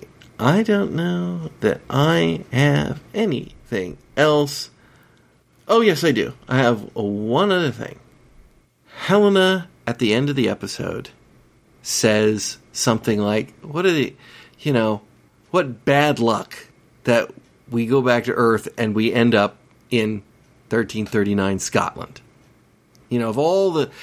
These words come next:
of all the history we could have landed on, you know, why,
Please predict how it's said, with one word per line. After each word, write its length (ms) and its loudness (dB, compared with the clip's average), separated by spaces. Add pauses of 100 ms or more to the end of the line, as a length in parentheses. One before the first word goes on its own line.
(140)
of 140 -2
all 240 2
the 80 0
history 400 0
we 160 -4
could 120 -2
have 100 -4
landed 400 0
on, 320 -4 (1040)
you 140 -6
know, 120 0
why, 460 0